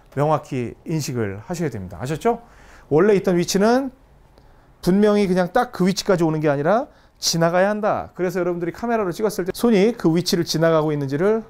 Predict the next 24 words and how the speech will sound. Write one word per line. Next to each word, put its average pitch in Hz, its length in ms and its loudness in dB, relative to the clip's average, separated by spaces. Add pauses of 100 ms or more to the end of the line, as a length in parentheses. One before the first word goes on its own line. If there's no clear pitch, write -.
(140)
확인을 208 720 -2
하시는 190 460 -4
게 120 340 -2
굉장히 120 380 -4 (380)
중요하다는 104 520 -4
겁니다. - 300 -20 (140)
자, 180 160 4
그럼 202 160 4
마지막 185 240 2
세 240 180 0
번째, 220 500 2 (480)
우리가 208 520 2 (420)
패싱을 294 560 0
하잖아요. 185 480 0
이쪽을 165 260 0
딱 175 80 0
지나가는데, 143 960 -2
원래 165 340 4 (120)
있던 180 360 -2
그 160 380 -2 (240)
손의 277 360 0
지점을 175 380 -4
지나가는데 147 760 -4
지나가요. 117 600 -4